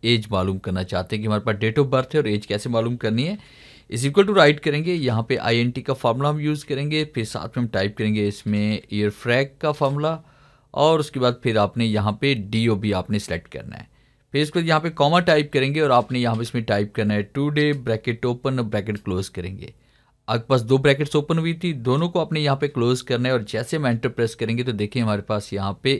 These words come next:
एज निकल कर आ चुकी है। और जैसे हम ड्रैग करेंगे तो तमाम एम्प्लॉयज़ की हमारे पास यहाँ पे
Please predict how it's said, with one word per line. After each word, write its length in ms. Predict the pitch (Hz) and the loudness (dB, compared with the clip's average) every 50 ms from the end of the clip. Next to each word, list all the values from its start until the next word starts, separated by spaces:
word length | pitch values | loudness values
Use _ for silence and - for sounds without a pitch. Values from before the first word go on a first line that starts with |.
| - - - | -2 -2 0
एज 240 | 104 107 101 104 | 0 0 0 -2
निकल 260 | 101 98 90 - 95 95 | -4 -4 -4 -4 -6 -6
कर 240 | - - 120 123 - - - | -4 -4 -6 -6 -6 -8 -4
आ 120 | 92 92 90 | -4 -4 -4
चुकी 300 | 85 - - - - 87 | -4 -8 -12 -12 -10 -10
है। 180 | 85 90 71 - - _ _ _ _ _ _ - | -10 -10 -12 -14 -18 _ _ _ _ _ _ -6
और 80 | 98 101 | -6 -2
जैसे 280 | 101 110 110 110 - 139 | 0 0 0 2 2 2
हम 120 | 127 107 | 0 0
ड्रैग 300 | 95 107 104 107 113 117 | 2 2 2 2 0 0
करेंगे 260 | - 120 113 117 127 135 | 0 0 0 0 0 0
तो 120 | 135 135 | 0 -2
तमाम 600 | 127 - - 117 113 117 120 131 139 143 151 135 - | -4 -4 -4 -2 0 2 4 4 4 2 2 0 -2
एम्प्लॉयज़ 560 | 95 110 101 - 110 104 98 98 101 101 - | -4 -4 -4 -2 0 0 0 0 0 -2 -4
की 120 | - 127 117 | -4 -4 -2
हमारे 220 | 104 98 92 92 - | -2 -2 -4 -6 -6
पास 300 | - 101 98 - - - | -6 -6 -6 -6 -8 -10
यहाँ 260 | 95 95 92 92 87 - | -8 -6 -6 -8 -6 -6
पे 160 | - 123 - | -6 -6 -6